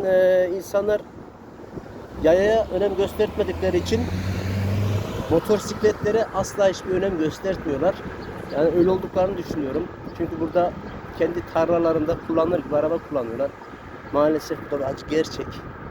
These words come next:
Bunu her videomda üstüne bastıra bastıra, gerek piknik alanlarında olsun, gerek, e, şehir içindeki görgü kurallarının sıkıntısı olsun söylüyorum. E, maalesef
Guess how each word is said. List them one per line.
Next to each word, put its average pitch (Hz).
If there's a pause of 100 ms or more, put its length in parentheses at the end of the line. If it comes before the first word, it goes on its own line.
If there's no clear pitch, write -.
(360)
Bunu 151
her 170
videomda 151
üstüne 151
bastıra 143
bastıra, 123 (380)
gerek 139
piknik -
alanlarında 139
olsun, - (540)
gerek, 135
e, 123
şehir 151
içindeki -
görgü 135 (120)
kurallarının 131 (880)
sıkıntısı -
olsun 165 (720)
söylüyorum. 196 (1300)
E, 143 (2000)
maalesef 185